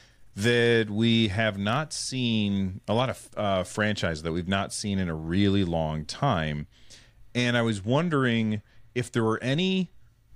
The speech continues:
Activision franchises, and in the show notes, guys, I have a link to, that lists all, like, all the Activision franchises that, uh, Microsoft now owns.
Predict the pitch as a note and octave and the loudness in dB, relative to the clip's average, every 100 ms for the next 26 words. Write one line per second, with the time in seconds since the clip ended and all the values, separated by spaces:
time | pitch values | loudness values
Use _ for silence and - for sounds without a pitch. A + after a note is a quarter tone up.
0 | - A#2 - B2 A#2+ F#2+ E2 - A#2+ A2+ | -6 -6 -2 0 0 0 -4 -2 0 0
1 | - D#2 D2+ E2 F#2 A#2+ A#2 A#2+ G#2 B2+ | -2 -4 -4 -6 -4 0 2 2 0 0
2 | A#2+ G#2 F#2 - - F#2 F2+ E2+ D#2+ E2 | 0 0 -2 -6 -8 -2 0 0 -2 -2
3 | F2 F#2 E2 D#2 F2+ E2+ - E2+ - F2+ | 0 0 -2 -2 -4 -4 -2 -2 -2 -2
4 | E2 F#2 - - - F#2 - C#2+ F2+ F2+ | 0 0 -2 -4 -2 -2 -2 -6 -2 -2
5 | - F#2+ F#2 F2 D#2 - F2 F2 D#2+ - | 0 2 2 2 -2 -4 -4 -2 -4 -4
6 | E2 E2 E2+ E2 D#2+ F2 D#2+ F2 D#2+ - | -2 -2 -2 -2 -2 -6 -4 -2 -2 -4
7 | E2 D2+ D2 E2+ E2+ E2+ F#2 D#2+ - - | -4 -2 -2 -2 -4 -2 -2 -2 -4 -12
8 | G2+ F#2+ E2+ G2 G#2 D#2 D#2 - | -4 -2 0 2 0 0 -4 -6